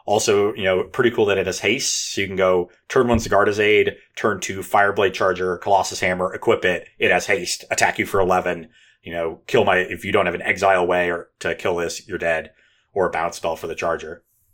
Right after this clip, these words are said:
But I, I think that the one thing I'm, I'm thinking is whatever that trick is called, it's, it's one white, give plus two, plus two to a creature, and you can attach an equipment you control to it. Um, that's something I would want. I also k-,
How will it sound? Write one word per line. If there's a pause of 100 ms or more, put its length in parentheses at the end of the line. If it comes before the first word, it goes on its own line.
(200)
But (260)
I,
I
think
that
the
one
thing
I'm,
I'm
thinking
is (100)
whatever
that
trick
is
called,
it's,
it's
one
white, (240)
give
plus
two,
plus
two
to
a
creature,
and
you
can
attach
an
equipment
you
control
to
it. (500)
Um,
that's
something
I
would
want. (580)
I
also
k-,